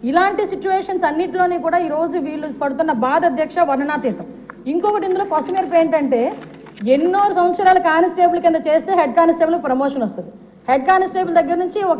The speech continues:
ఏఎస్ఐ, ఎస్ఐ, సీఏ ర్యాంక్ వరకు వెళ్తారు. వీళ్ళు ఎటువంటి రిక్రూట్‌మెంట్ లేదు, ఎటువంటి శారీరక దృఢ పరీక్షలు లేవు, ఎటువంటి రిటర్న్ టెస్టులు లేవు,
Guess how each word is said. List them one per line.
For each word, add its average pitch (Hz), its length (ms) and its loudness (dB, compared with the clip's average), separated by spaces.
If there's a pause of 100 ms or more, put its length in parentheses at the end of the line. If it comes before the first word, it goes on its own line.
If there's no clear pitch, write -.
(120)
ఏఎస్ఐ, 339 400 2
ఎస్ఐ, 330 480 0
సీఏ 302 240 -4
ర్యాంక్ 285 240 -2
వరకు 269 220 0
వెళ్తారు. 226 380 -2 (400)
వీళ్ళు 320 220 2
ఎటువంటి 370 320 4
రిక్రూట్‌మెంట్ 381 580 2
లేదు, 240 600 2 (160)
ఎటువంటి 359 320 4
శారీరక 330 400 2
దృఢ 359 260 2
పరీక్షలు 349 360 2
లేవు, 254 440 2 (280)
ఎటువంటి 349 340 4
రిటర్న్ 339 320 2
టెస్టులు 370 320 4
లేవు, 277 440 4